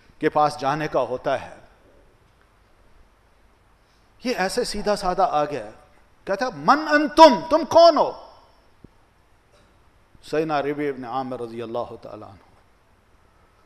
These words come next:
وہ فرماتے ہیں کہ، "ہم کون ہیں؟ تم مجھ سے پوچھتے ہو؟ ابتعثنا اللہ، اللہ نے ہمیں اٹھا کھڑا کیا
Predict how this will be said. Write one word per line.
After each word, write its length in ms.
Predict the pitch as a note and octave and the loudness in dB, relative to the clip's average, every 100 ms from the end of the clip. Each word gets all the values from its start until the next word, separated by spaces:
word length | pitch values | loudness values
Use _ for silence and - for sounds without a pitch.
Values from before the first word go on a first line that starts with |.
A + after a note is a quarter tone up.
| _ _ _ _ - | _ _ _ _ -6
وہ 140 | C#3+ | -6
فرماتے 480 | D3 C3+ C3 B2+ B2+ | -4 -4 -4 -4 -12
ہیں 140 | G2+ F#2 - _ _ _ _ _ _ _ _ _ _ | -14 -20 -20 _ _ _ _ _ _ _ _ _ _
کہ، 80 | A2 | -10
"ہم 320 | A2 F3 B3 | 0 2 2
کون 260 | B3 C4 C4+ | 0 0 0
ہیں؟ 80 | C4 | -4
تم 80 | A3 | -6
مجھ 200 | A3+ B3 | -4 -4
سے 100 | - | -4
پوچھتے 380 | C4+ B3 - A#3+ | -2 -4 -6 -6
ہو؟ 200 | F#3+ D#3+ - _ _ _ _ _ _ - | -6 -10 -20 _ _ _ _ _ _ 0
ابتعثنا 840 | F#3 D#3 D#3 E3+ F3 E3+ - D#3 | 2 2 6 8 10 8 4 2
اللہ، 640 | D3 C#3 C#3+ D3 B2+ - - - - - _ _ _ _ _ - | 0 0 4 4 2 -4 -18 -20 -20 -20 _ _ _ _ _ -8
اللہ 240 | C#3 D3+ | 0 2
نے 100 | D3 | 2
ہمیں 220 | C#3 C#3 C#3 | -2 -2 -4
اٹھا 300 | C3 C#3 B2+ | -4 -2 -2
کھڑا 280 | - A#2+ | -4 -8
کیا 300 | A2+ A#2 A2 | -8 -12 -12